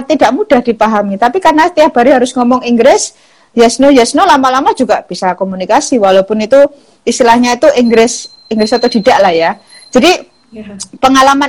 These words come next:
Speaker 1: itu yang, yang, yang memotivasi teman-teman ini, eh, lebih firm. Bahkan di sini skill-skill kayak survei,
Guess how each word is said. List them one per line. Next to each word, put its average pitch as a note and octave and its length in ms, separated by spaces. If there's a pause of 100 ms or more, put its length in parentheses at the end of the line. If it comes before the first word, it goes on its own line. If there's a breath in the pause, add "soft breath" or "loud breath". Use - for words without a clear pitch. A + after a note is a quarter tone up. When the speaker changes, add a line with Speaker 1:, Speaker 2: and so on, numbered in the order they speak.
Speaker 1:
itu D4 240
yang, D4 320
yang, B3+ 320
yang B3+ 160
memotivasi B3+ 1040 (160)
teman-teman B3+ 560
ini, D4+ 520
eh, A#3 560 (120)
lebih A#3+ 240
firm. G#3+ 240
Bahkan D#4 280
di C4+ 120
sini D4 240
skill-skill D4 480
kayak A#3+ 400
survei, C#4+ 560